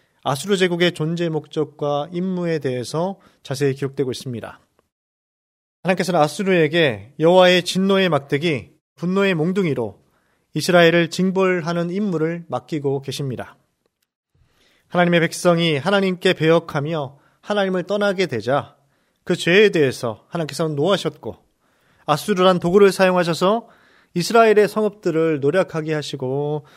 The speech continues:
또 백성들을 무자비하게 짓밟도록 명령하실 것이다라고 말씀하고 있습니다. 물론 그렇다고 해서 하나님이 아수르를 도구로 사용하셨지만 그들을 사랑하셨고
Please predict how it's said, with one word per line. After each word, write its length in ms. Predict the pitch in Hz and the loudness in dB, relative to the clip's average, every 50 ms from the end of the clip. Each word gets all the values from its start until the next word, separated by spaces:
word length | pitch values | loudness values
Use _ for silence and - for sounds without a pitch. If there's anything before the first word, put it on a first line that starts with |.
| _ _ | _ _
또 80 | - - | -6 -2
백성들을 480 | - 165 151 - 185 175 170 180 180 165 | 0 0 2 2 2 2 4 2 2 2
무자비하게 920 | 147 165 175 214 220 214 202 196 196 190 175 170 185 190 202 208 202 _ _ _ _ _ _ | 0 0 4 4 4 6 6 6 4 4 4 4 2 2 2 -2 -4 _ _ _ _ _ _
짓밟도록 840 | - - - - - 175 170 175 156 147 151 170 - - - _ _ _ _ | -18 -18 -8 -4 -2 -2 -2 0 0 0 0 0 0 -6 -14 _ _ _ _
명령하실 720 | 131 135 147 165 175 175 170 160 143 147 135 - 147 143 | -6 -4 -4 -4 -6 -6 -6 -6 -8 -8 -8 -10 -8 -6
것이다라고 800 | 143 135 - - - 120 120 117 113 110 - 147 185 214 - _ | -8 -8 -6 -6 -6 -6 -4 -4 -6 -4 -4 -4 -4 -6 -8 _
말씀하고 440 | - 123 110 - 143 135 131 127 123 | -8 -8 -8 -6 -4 -4 -4 -4 -6
있습니다. 460 | 107 - 135 123 113 107 107 104 - _ _ _ _ _ _ _ _ _ _ _ _ _ _ _ _ _ _ _ _ _ | -6 -8 -8 -8 -8 -8 -10 -14 -16 _ _ _ _ _ _ _ _ _ _ _ _ _ _ _ _ _ _ _ _ _
물론 200 | 143 151 175 170 | -2 -2 -2 0
그렇다고 340 | 170 180 175 - 185 180 190 | -2 -4 -4 -2 -2 0 0
해서 640 | 180 - - 147 143 156 170 156 127 110 98 - _ _ _ _ _ | 0 0 0 0 0 2 0 0 -2 -4 -8 -14 _ _ _ _ _
하나님이 460 | - - 220 214 202 202 196 196 190 | -2 0 2 2 2 2 2 2 0
아수르를 540 | 143 135 147 139 - 240 208 208 202 208 196 | 0 -2 -4 -4 -4 0 2 4 4 4 2
도구로 280 | - 170 165 196 196 | 2 0 2 2 2
사용하셨지만 1040 | 185 - 208 208 202 190 185 196 190 - - 143 139 131 131 147 170 165 143 123 - _ _ _ _ _ _ _ _ _ | 2 0 0 0 0 0 -2 -2 -6 -6 -8 -6 -6 -4 -2 -2 -2 -4 -4 -8 -12 _ _ _ _ _ _ _ _ _
그들을 480 | _ - 170 160 185 180 180 180 170 160 | _ -8 -4 -2 0 0 0 0 -2 -4
사랑하셨고 1080 | - - - 214 233 220 202 185 - 202 196 - _ - 135 131 143 147 135 120 120 - | -6 -6 -4 -2 -2 -2 -2 -4 -6 -6 -8 -8 _ -6 -4 -2 -2 -2 -4 -8 -12 -18